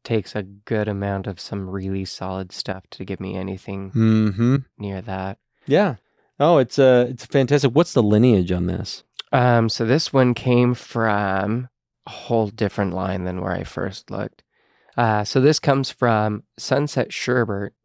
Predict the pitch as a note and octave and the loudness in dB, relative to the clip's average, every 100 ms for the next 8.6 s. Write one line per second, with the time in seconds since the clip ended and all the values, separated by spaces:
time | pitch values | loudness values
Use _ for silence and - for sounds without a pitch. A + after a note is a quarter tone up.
0 | _ _ _ - G#2+ G2 F#2+ A2 C3+ C#3+ | _ _ _ -8 -6 -6 -10 -8 -6 -4
1 | G#2+ G#2 - - A#2+ - - - _ _ | -4 -6 -6 -12 -16 -12 -12 -14 _ _
2 | _ _ _ _ _ _ _ _ _ _ | _ _ _ _ _ _ _ _ _ _
3 | _ _ _ _ _ _ _ - - C#3+ | _ _ _ _ _ _ _ -18 -6 -4
4 | B2 A2 - E3 F3 E3 E3 - D#3+ G3+ | 2 2 4 4 4 2 2 2 0 0
5 | - - _ _ _ _ _ _ _ _ | -8 -16 _ _ _ _ _ _ _ _
6 | - A#2+ A#2 A2 G#2 G2+ G2 G2 G2+ _ | -4 -2 0 0 0 -2 -6 -10 -14 _
7 | _ A2 G#2 G#2 G#2 A2+ - - A#2 A2 | _ -12 -8 -8 -10 -14 -16 -14 -12 -10
8 | B1+ - - - - - | -12 -12 -18 -18 -16 -18